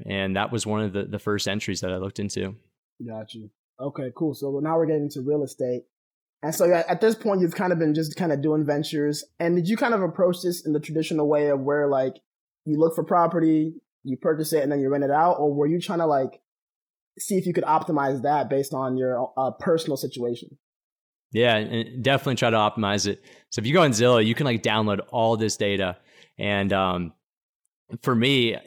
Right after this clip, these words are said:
Speaker 1: I guess this is one thing I, I learned from my degree is to really just get in the technical details. And so I download all this data about, um, you know, year over year appreciation, these different zip codes within the Houston area. And so I had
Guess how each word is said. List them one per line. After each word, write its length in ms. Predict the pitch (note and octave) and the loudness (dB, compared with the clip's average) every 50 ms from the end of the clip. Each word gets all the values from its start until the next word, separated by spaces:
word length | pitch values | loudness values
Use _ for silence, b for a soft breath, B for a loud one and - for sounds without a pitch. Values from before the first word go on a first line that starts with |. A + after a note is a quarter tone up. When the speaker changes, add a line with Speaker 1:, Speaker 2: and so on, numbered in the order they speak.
| - - - | -14 -12 -6
Speaker 1:
I 40 | A#2+ | -2
guess 160 | G#2 B2 G#2+ | -2 0 0
this 120 | A#2+ A2 G2+ | 0 -2 -2
is 100 | G#2+ F#2 | -2 -2
one 200 | G2+ A2 A2+ G2 | 0 0 0 2
thing 100 | G#2+ G#2 | 2 2
I, 120 | G2+ G#2+ G#2+ | 2 0 0
I 340 | - A2 G#2+ G#2+ A2 G#2+ A2+ | 0 0 0 0 0 0 0
learned 240 | G2+ A2 A2 G#2+ - | 0 0 0 -2 -2
from 80 | G#2 | -2
my 80 | G2 F#2+ | -2 -2
degree 360 | G2+ G2 G#2+ G#2 G2+ G2+ G2 | -2 0 0 0 0 0 0
is 200 | F#2+ F#2 - - | 0 -2 -4 -4
to 180 | - G2 G2 F#2+ | -2 -2 0 0
really 160 | G#2 G#2 G#2 | 2 0 0
just 200 | G2+ G#2 F#2+ - | 0 -2 -4 -2
get 60 | - G2+ | -2 0
in 80 | G2 | 0
the 60 | G2+ F2+ | -2 -2
technical 360 | - E3+ F2+ G2+ G2 - G2 | -4 -4 -6 -6 -6 -6 -6
details. 500 | F2+ G2 G2 - G#2+ G2 F#2+ G2 F#2+ - | -4 -6 -4 -2 -2 0 0 0 -2 -2
And 120 | E3+ D3+ | -4 -4
so 180 | - - G#2+ G2+ | -2 -2 0 0
I 80 | G2 G#2 | 0 0
download 280 | A2+ A2+ A#2 A#2 A2 G#2 | 0 0 0 0 0 0
all 80 | G#2 | 0
this 120 | A2 G#2+ - | -2 -2 -2
data 300 | A2+ G#2+ G2+ G2+ G2 G2 | -2 -2 0 0 0 -2
about, 420 | F#2 - G2 F#2+ F#2+ G2 - b b b b b b - | -2 -2 -2 0 0 -2 -4 b b b b b b -10
um, 360 | - F#2+ F#2 F#2 F2+ F#2+ F#2+ - | -6 -4 -4 -2 -4 -4 -6 -4
you 100 | A#2 G#2 | -4 -4
know, 40 | |
year 340 | G#2 G2 G#2 A#2 B2+ B2+ B2+ | -4 -2 0 0 2 4 4
over 200 | B2 A#2+ G#2+ A2 | 4 4 2 2
year 280 | G#2+ G2+ G#2 G#2+ G#2+ G2+ | 0 2 2 4 4 2
appreciation, 720 | G2 - A2+ G2 - - A2 G#2 G#2 - - G2+ F#2+ G2 | 2 0 -2 -4 -2 0 0 0 0 -2 -2 -2 -2 -2
these 160 | F#2+ F#2+ F2 | -2 -4 -4
different 280 | - A2 A#2 - G#2+ G#2 | -2 -2 -2 -2 -2 -2
zip 180 | - A2 G#2 - | -2 -4 -4 -4
codes 240 | - G2 G2 - - | -4 -2 -2 -4 -6
within 180 | - - G2 | -8 -8 -6
the 80 | G2 F#2 | -6 -4
Houston 320 | F2 G#2 G2+ - - G2 | -4 -4 -6 -4 -4 -4
area. 200 | F#2+ G2+ G2+ F#2 F#2 | -2 -2 -2 -2 -2
And 80 | F#2 | -2
so 120 | - A2+ F#2+ | -2 -2 -2
I 120 | G2+ A2 | 0 0
had 160 | A#2+ A2+ G2+ | 0 0 -2